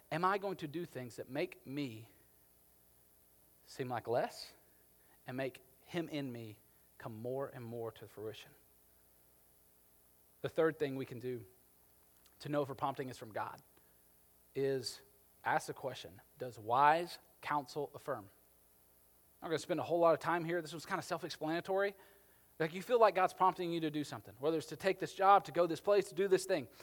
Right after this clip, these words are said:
Does wise counsel, like, do, would, would wisdom of other people, wise counsel is, is, is getting other people involved in this,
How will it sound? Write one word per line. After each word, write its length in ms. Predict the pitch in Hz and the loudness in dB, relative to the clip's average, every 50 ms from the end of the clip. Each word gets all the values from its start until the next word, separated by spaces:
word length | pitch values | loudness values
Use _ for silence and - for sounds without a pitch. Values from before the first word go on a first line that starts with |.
| - - - | -14 -4 -2
Does 160 | 175 160 127 | -2 -2 2
wise 340 | 139 156 180 190 262 220 - | 6 8 10 10 10 10 8
counsel, 340 | - 202 185 156 139 - 143 | 4 2 2 2 0 4 6
like, 280 | 156 170 160 - 180 - 151 | 8 8 8 6 0 -8 -6
do, 160 | 147 208 202 - | -6 -6 -4 2
would, 200 | 190 180 190 190 190 | 4 4 4 4 4
would 160 | 175 180 170 151 | 2 2 2 2
wisdom 640 | 147 160 202 247 285 254 208 185 208 226 233 226 214 - - 156 | 0 0 0 0 0 -2 0 4 6 6 6 4 0 -8 -8 0
of 140 | - 160 156 - - | 0 0 2 6 6
other 240 | 196 214 240 220 208 | 8 10 10 8 8
people, 400 | - - 214 196 - 123 107 - 117 | 6 2 -4 -4 -4 -6 -6 -4 6
wise 240 | 127 175 202 196 - | 8 8 8 8 8
counsel 440 | - 202 202 202 196 - 202 190 165 | 6 4 4 4 2 0 0 0 2
is, 120 | 151 - | 0 0
is, 160 | 196 175 143 | -2 -4 -4
is 160 | 147 175 147 - | -4 -6 -6 -4
getting 220 | - 214 208 202 | -4 -4 0 0
other 120 | 196 196 | 2 2
people 300 | - 196 190 - 180 180 | 2 0 -2 0 0 0
involved 300 | 160 156 151 147 143 131 | 2 4 4 4 4 4
in 80 | 127 117 | 0 -4
this, 180 | 113 120 - | -6 -8 -10